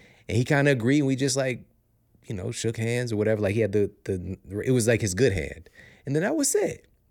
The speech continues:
you know? But, you know, having that experience of going to the video stores and, you know, the hunt, you know, the, the hunt of getting out there, like, standing by the return box, like, "You got the movie in yet?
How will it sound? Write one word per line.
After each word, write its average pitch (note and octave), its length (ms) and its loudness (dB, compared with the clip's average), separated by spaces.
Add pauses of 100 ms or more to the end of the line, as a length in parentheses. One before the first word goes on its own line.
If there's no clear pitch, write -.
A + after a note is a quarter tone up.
(120)
you F#2+ 180 -2
know? F#2+ 360 -2 (420)
But, A#2+ 300 2
you C3 80 0
know, F#2 240 0 (260)
having C#3 360 2
that B2 120 6
experience G#2+ 680 2
of E2+ 260 -4
going F2+ 240 -2
to G2 160 -4
the F2 120 -4
video E2+ 360 -2
stores D#2+ 680 -2
and, C#2+ 220 -8 (440)
you E2+ 100 -6
know, D2+ 120 -4
the E2 180 -2
hunt, F#2+ 580 -4 (300)
you F2 160 0
know, E2+ 240 0
the, E2 260 -4
the F#2+ 220 -4
hunt A2 340 -2
of F2+ 100 -6
getting F#2+ 220 0
out F#2 200 -2
there, F2+ 360 0
like, D#2+ 200 -4
standing G2 360 -2
by F#2 180 2
the E2+ 160 -4
return F2+ 460 -2
box, E2 300 -4
like, D2 140 -8
"You D2 80 -14
got B2+ 160 -4
the C#3 80 -6
movie D#3 340 -4
in D#3 120 -2
yet? - 260 -4